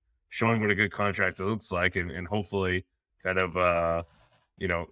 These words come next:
getting that mindset of the homeowner, like, "Hey, those are the guys I wanna work with," not necessarily,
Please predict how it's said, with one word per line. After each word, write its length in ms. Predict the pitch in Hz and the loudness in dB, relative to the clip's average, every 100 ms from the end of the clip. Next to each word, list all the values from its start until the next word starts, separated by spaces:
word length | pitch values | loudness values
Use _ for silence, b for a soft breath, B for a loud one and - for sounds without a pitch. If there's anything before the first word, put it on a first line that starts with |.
| 87 | -4
getting 220 | 92 98 | 0 0
that 140 | 95 85 | -2 0
mindset 460 | 95 98 98 101 | 2 2 0 -2
of 60 | 90 | -2
the 80 | 87 | 0
homeowner, 460 | 95 101 87 82 | 2 2 0 -2
like, 180 | 82 85 | -2 -2
"Hey, 140 | - 98 | 4 4
those 220 | 95 82 | 4 -2
are 20 | |
the 80 | 82 | -4
guys 240 | 82 85 | -2 -2
I 60 | 85 | -2
wanna 180 | 82 80 | -4 -2
work 200 | 90 85 | -2 -2
with," 180 | 80 - | -4 -2
not 140 | 85 | -2
necessarily, 680 | 82 78 - 85 82 82 | -2 -6 -2 -2 0 -2